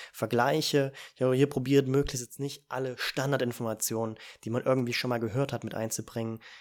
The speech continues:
im Sinne von, ja, der Vergleich mit anderen macht nie Sinn oder, ja, okay, ist doch total Quatsch, dass du dich vergleichst, du bist total individuell, et cetera. Das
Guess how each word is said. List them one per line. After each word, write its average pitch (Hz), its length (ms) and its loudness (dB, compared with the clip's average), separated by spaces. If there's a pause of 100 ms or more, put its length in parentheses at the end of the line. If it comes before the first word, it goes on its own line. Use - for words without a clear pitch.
(120)
im 110 100 -4
Sinne 117 260 2
von, 117 360 0 (320)
ja, 107 400 -4 (300)
der 110 80 -8
Vergleich 107 420 -2
mit 110 100 -6
anderen 107 300 -6
macht - 300 -8
nie 139 220 2
Sinn 120 420 -4
oder, 107 320 -6 (320)
ja, 110 160 -8
okay, 113 280 -4
ist 113 180 -2
doch 107 60 -8
total 110 300 -6
Quatsch, - 300 -4
dass 117 100 -4
du - 80 -6
dich - 140 -10
vergleichst, 107 480 -6
du - 40 -10
bist 107 200 -6
total 113 240 -8
individuell, 110 480 -4
et 107 80 -4
cetera. 123 340 -2 (400)
Das - 380 2